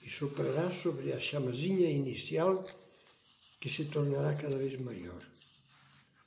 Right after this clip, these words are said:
Com o Evangelho, acontece como com uma magnífica paisagem que amanheceu coberta de neblina.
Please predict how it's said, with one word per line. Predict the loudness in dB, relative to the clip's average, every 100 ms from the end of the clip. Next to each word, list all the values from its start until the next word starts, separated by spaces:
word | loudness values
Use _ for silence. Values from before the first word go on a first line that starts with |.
| _ _
Com | -4 -2
o | 2
Evangelho, | 2 2 0 4 6 6 4 -2 -8 -20 -20 -20 -20 -20 -20 _
acontece | -4 0 0 2 2 2
como | 0 2 2
com | 0 2 4
uma | 4 2 -2
magnífica | -4 -4 -2 0 0 -4 -6
paisagem | -4 -4 -2 -4 -4 -6 -10 -12 -18 _ _ _ _ _ _ _ _ -2
que | 0
amanheceu | 4 4 2 6 6 6
coberta | 4 2 2 2 2
de | 6
neblina. | 8 8 6 4 2 -2